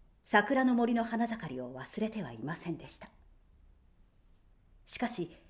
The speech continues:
この幸福な日に、あの森の花盛りの下が何ほどのものでしょうか。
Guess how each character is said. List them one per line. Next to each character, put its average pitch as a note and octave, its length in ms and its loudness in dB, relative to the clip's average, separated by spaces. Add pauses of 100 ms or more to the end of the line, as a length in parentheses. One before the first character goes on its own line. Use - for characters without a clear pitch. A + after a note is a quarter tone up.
(240)
こ C#4+ 120 8
の D#4+ 140 8
幸 D4 220 4
福 C#4+ 180 -2
な B3+ 80 4
日 B3 160 -2
に、 F3+ 180 -2 (800)
あ D#3 140 2
の G3 160 4
森 F#3+ 220 6
の A3 100 6
花 G#3+ 240 0
盛 A3 220 -4
り C#3+ 80 -8
の C#3+ 100 -2
下 D#3 220 -6
が A#2+ 180 -8 (460)
何 C#3 320 -4
ほ A#3 120 -2
ど G#3+ 120 2
の G3+ 120 2
も F#3+ 120 2
の G3 80 2
で D3 100 -4
し - 120 -12
ょ A#2 40 -10
う - 80 -16
か。 - 140 -14